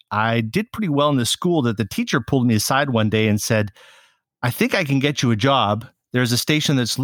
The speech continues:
uh, that heard you. We sent them your tape. And, uh, if you want, you can take the job. Uh, but we're gonna ask your parents first." I was seventeen.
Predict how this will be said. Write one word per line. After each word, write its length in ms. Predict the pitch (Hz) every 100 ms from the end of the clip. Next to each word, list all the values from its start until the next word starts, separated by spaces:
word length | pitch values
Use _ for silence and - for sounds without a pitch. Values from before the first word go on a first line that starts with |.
| -
uh, 140 | 123
that 160 | 113 113
heard 400 | 117 147 139 117
you. 140 | 123
We 160 | 135 120
sent 240 | - 131
them 120 | 127 117
your 120 | 110
tape. 340 | - 123 - -
And, 400 | 113 113 113 107
uh, 340 | 107 101 90 - 123
if 180 | -
you 80 | 117
want, 480 | 104 139 165 151 -
you 60 | 113
can 140 | 113
take 180 | 120 101
the 80 | 117
job. 360 | 208 180 92 - - _ _ 98
Uh, 200 | 101 104
but 180 | 107
we're 60 | 110
gonna 120 | 120
ask 200 | 110 -
your 60 | 117
parents 340 | - 117 107
first." 300 | - 165 123 -
I 20 |
was 160 | 123 -
seventeen. 920 | - 143 151 208 - 151 135 139